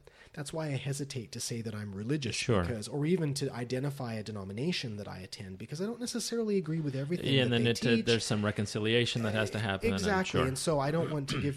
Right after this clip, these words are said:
Speaker 1: folks the wrong impression that because I sing in an Episcopal church choir that I buy into absolutely everything that that denomination
Speaker 2: Mm-hmm.
Speaker 1: says. Now,
Speaker 2: Mm-hmm.
Speaker 1: you know, do they get social justice right?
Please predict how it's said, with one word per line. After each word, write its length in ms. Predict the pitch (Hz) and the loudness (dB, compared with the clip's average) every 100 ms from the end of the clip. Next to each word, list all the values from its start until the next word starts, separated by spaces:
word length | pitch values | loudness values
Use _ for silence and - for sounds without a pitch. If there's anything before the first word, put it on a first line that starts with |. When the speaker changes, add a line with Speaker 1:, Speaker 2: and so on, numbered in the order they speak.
| - | -6
Speaker 1:
folks 340 | - 143 135 | -6 -4 -4
the 100 | - | -6
wrong 220 | 120 107 104 | -6 -6 -8
impression 480 | 104 165 165 127 | -8 -6 -4 -6
that 140 | 104 - | -8 -10
because 420 | 110 - 139 135 | -10 -4 -2 -2
I 220 | 113 110 | -4 -6
sing 280 | - 131 110 | -8 -8 -8
in 100 | 101 | -8
an 120 | 95 | -10
Episcopal 460 | 98 - 107 - 98 | -10 -10 -10 -12 -14
church 300 | - 180 - | -8 -8 -8
choir 400 | - 110 101 98 101 | -10 -10 -8 -10 -10
that 300 | 98 92 _ - | -10 -12 _ -16
I 280 | 104 98 95 - | -12 -10 -12 -10
buy 200 | 107 107 | -10 -8
into 280 | 101 92 - 104 | -10 -12 -14 -14
absolutely 560 | 95 - 90 87 92 | -10 -10 -10 -10 -8
everything 460 | 98 98 - 92 90 | -8 -10 -12 -14 -14
that 160 | 90 | -16
that 160 | 87 90 | -16 -16
denomination 680 | 87 90 90 90 92 - 85 107 | -16 -16 -14 -14 -12 -12 -6 -2
Speaker 2:
Mm-hmm. 340 | 113 120 104 | -2 0 -2
Speaker 1:
says. 380 | 92 185 90 - | -2 -4 -4 -6
Now, 180 | 120 104 113 | -4 -4 -4
Speaker 2:
Mm-hmm. 100 | 101 92 - _ _ - | -6 -8 -20 _ _ -18
Speaker 1:
you 180 | - 131 | -6 -6
know, 120 | 90 - _ - | -6 -14 _ -8
do 100 | 113 | -4
they 140 | 107 | -4
get 220 | 98 117 | -2 -4
social 320 | - 123 - 113 | -4 -4 -4 -6
justice 480 | 120 120 175 - | -6 -8 -10 -8
right? 260 | 180 180 | -6 -6